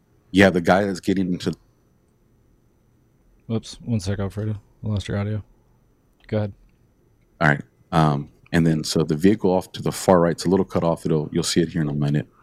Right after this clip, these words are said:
Speaker 1: Um, that's the one with the turret that's on top of it. In a little while, you're gonna see two guys to, like, the mid right section of, of the video frame. Keep an eye on them, and you'll actually see where they launch a mini drone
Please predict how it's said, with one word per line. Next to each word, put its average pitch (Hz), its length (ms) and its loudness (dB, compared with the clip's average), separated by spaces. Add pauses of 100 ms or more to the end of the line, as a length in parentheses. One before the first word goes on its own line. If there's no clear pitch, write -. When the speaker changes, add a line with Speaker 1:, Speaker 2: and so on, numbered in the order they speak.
(500)
Speaker 1:
Um, 78 160 2
that's 82 220 2
the 95 80 2
one 87 200 0
with 78 120 -6
the 73 80 -4
turret 85 380 0
that's 78 200 -4
on 67 140 -6
top 78 240 2
of 71 120 -2
it. 69 140 -2 (1040)
In 101 140 4
a 85 60 2
little 117 280 0
while, 90 240 -4
you're 87 140 -4
gonna 92 140 0
see - 180 -4
two - 260 2
guys 90 420 0
to, - 120 -2
like, 85 180 0
the - 80 -4
mid 90 340 2
right 82 360 -2
section 80 520 -2 (600)
of, 76 480 2
of 80 120 4
the 76 80 2
video 82 340 4
frame. 76 480 -4 (420)
Keep 113 200 2
an 120 140 6
eye 110 200 0
on 85 220 0
them, 80 460 -2
and 80 180 2
you'll 85 180 2
actually 90 320 -2
see 90 400 2
where 78 200 0
they 80 160 0
launch 82 520 -2
a 78 320 2
mini 92 300 2
drone 82 540 -2